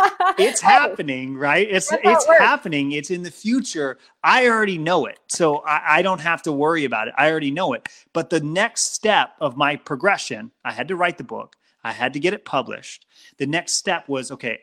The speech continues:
Speaker 1: now I need to become an Amazon bestseller. And so I'd done all this research. I had, uh, picked the right categories. I'd reached out to my network. I knew that I knew that I should have an Amazon bestseller,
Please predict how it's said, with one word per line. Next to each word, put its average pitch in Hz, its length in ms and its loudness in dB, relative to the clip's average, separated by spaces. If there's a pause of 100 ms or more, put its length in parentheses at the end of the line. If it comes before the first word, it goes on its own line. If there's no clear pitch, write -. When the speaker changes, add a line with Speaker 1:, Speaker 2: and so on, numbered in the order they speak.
(100)
Speaker 1:
now 147 420 -2 (320)
I 139 100 -4
need 143 200 -2
to 135 40 -6
become 131 300 -6
an 123 60 -4
Amazon 123 520 -6
bestseller. 107 520 -8 (760)
And 135 120 -8
so 160 100 -2
I'd 151 140 -2
done 202 160 2
all 208 180 4
this 185 260 -2
research. 123 720 -6 (340)
I 131 180 0
had, 127 520 -2 (240)
uh, 117 320 -4 (160)
picked 208 220 -6
the 170 80 -6
right 160 200 -2
categories. 127 600 -4
I'd 110 180 -6
reached 190 240 -2
out 165 160 -2
to 151 80 -10
my 135 120 -2
network. 127 520 -6
I 156 120 -4
knew 196 680 -6 (220)
that 151 180 2
I 139 240 -2
knew 139 720 -4 (160)
that 156 180 0
I 160 80 -2
should 214 360 -2
have 180 260 2
an 151 60 -6
Amazon 135 640 -2
bestseller, 127 540 -4